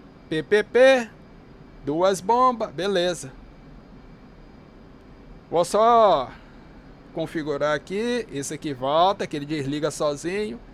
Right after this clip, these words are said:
Isso aqui liga, liga de novo. Não precisa mexer no laser agora não, pessoal. Eu vou dar uma distância maior pra dar tempo de eu travar o próximo alvo. Pera aí. Mais ou menos umas vinte milhas aqui. Aqui, ó.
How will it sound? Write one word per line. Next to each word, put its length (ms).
Isso 200
aqui 200
liga, 640
liga 320
de 140
novo. 340
Não 180
precisa 440
mexer 280
no 120
laser 340
agora 300
não, 180
pessoal. 340
Eu 60
vou 120
dar 140
uma 120
distância 640
maior 400
pra 180
dar 220
tempo 300
de 80
eu 80
travar 360
o 60
próximo 500
alvo. 320
Pera 220
aí. 180
Mais 180
ou 100
menos 260
umas 160
vinte 260
milhas 300
aqui. 260
Aqui, 380
ó. 160